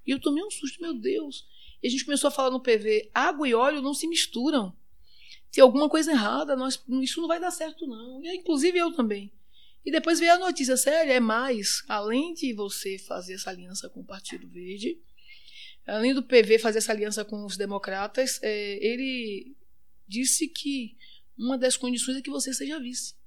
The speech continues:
E eu também assustei, por que eu vou ser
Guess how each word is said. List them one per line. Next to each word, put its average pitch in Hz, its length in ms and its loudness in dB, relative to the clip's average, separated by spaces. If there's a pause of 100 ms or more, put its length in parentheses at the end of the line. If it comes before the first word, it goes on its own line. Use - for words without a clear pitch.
(640)
E - 40 -10
eu 349 120 -8
também 349 200 -10
assustei, 339 460 -12
por - 260 -18
que 254 120 -10
eu 208 100 -4
vou 185 180 -16
ser 185 400 -12